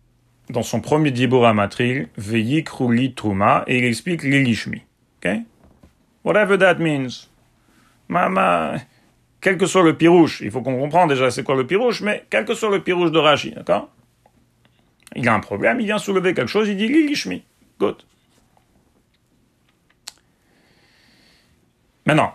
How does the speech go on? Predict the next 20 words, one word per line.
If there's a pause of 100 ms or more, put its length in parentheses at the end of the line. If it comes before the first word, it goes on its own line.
(100)
le
Hecher
de
Rashi
de
dire
Li
Lishmi (1600)
dépend
des
trois
mots, (120)
Veyikru, (360)
Li
et
Truma. (1040)
D'accord ? (260)
Donc
Truma
Bichlal.